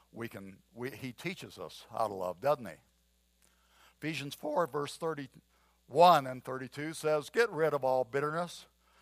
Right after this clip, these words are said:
rage, anger, harsh words, and slander, as well as all types of evil behavior." That's good advice, isn't it?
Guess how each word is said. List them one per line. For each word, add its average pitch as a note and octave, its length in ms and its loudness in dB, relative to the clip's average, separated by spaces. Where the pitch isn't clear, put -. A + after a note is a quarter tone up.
rage, E3+ 440 4
anger, E3+ 380 2
harsh D#3+ 340 4
words, E3+ 380 -4
and A2+ 120 -16
slander, F3 640 2
as D#3+ 280 10
well F3 280 8
as E3+ 140 2
all G3 220 6
types G3+ 440 4
of E3+ 120 -4
evil F#3+ 260 -4
behavior." E3 640 0
That's - 440 2
good C3 180 -4
advice, C#3+ 460 2
isn't E3 200 -4
it? F#2+ 120 -8